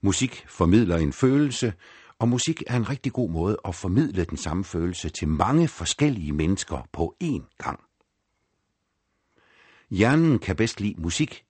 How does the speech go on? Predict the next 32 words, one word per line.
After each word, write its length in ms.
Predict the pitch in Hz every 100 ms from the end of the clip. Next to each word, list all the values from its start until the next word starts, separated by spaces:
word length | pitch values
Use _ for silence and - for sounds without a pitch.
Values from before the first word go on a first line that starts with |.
| -
den 100 | 151
kender 380 | - 73 69 78 -
i 200 | 80 69
forvejen. 560 | - 80 62 60 - 53 _ _ _ - - - _
Den 160 | 82 90
rigtige 340 | 139 - 92
musik 420 | 73 80 - - - -
på 100 | 82
det 120 | 78
rigtige 300 | 92 - 76
tidspunkt 640 | - 165 - 110 71 - - - - _
udløser 560 | 175 170 120 90 80 76
simpelthen 560 | 69 - - 67 98 101
et 280 | 90 78 -
lykkestof 640 | 85 131 85 - 78 76 - -
i 60 |
hjernen, 540 | 73 85 113 127 92 65
mens 260 | 104 -
du 140 | - 67
lytter, 300 | 143 131 90 - - - -
og 160 | 117 147
det 140 | 147
er 100 | 147
afgørende 580 | - 92 - 80 78 80
for 200 | - 78
en 100 | 78
god 260 | 92 85
stemning 520 | - 123 123 127 113 - -
og 140 | 104
en 60 | 104
god 240 | 85 73 - -
oplevelse. 580 | - - 64 58 -